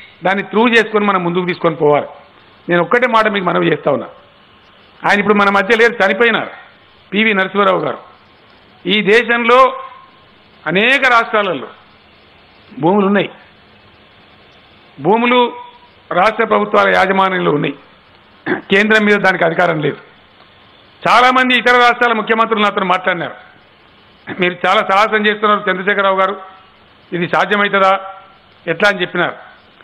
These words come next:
నేను చెప్పిన, సంకల్పం ఉంటే, నిజాయితీ ఉంటే భగవంతుడు కూడా సహకరిస్తాడు, ప్రజలు సహకరిస్తారు, ఆటోమేటిక్గా సక్సెస్ అని చెప్పినాం. దాని ఫలితమే ఈరోజు మనం లాంచ్ చేసినాం. ఇవాళ తెలంగాణ చేసింది అని పక్క రాష్ట్రం ధన్మని చేద్దామంటే సాధ్యం కాదు.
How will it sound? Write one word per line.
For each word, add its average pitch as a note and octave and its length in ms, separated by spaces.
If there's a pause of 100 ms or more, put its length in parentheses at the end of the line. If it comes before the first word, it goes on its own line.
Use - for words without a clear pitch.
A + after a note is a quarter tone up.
(180)
నేను F3 160
చెప్పిన, G#3+ 200 (100)
సంకల్పం G#3 440
ఉంటే, G#3 240
నిజాయితీ G3+ 420
ఉంటే G#3+ 200
భగవంతుడు G3+ 420
కూడా G3 180
సహకరిస్తాడు, G3+ 580 (480)
ప్రజలు G#3 320
సహకరిస్తారు, G#3 600 (480)
ఆటోమేటిక్గా G3 540
సక్సెస్ E3+ 280
అని D#3+ 100
చెప్పినాం. D#3 380 (560)
దాని D#3+ 180
ఫలితమే F3+ 400
ఈరోజు F#3 240
మనం E3+ 180
లాంచ్ D#3+ 340
చేసినాం. - 260 (580)
ఇవాళ G3+ 180
తెలంగాణ A#3 560
చేసింది A3+ 540 (420)
అని F#3+ 100
పక్క F#3+ 260
రాష్ట్రం A3+ 360
ధన్మని G#3 420
చేద్దామంటే G3+ 420
సాధ్యం F3+ 320
కాదు. F3+ 260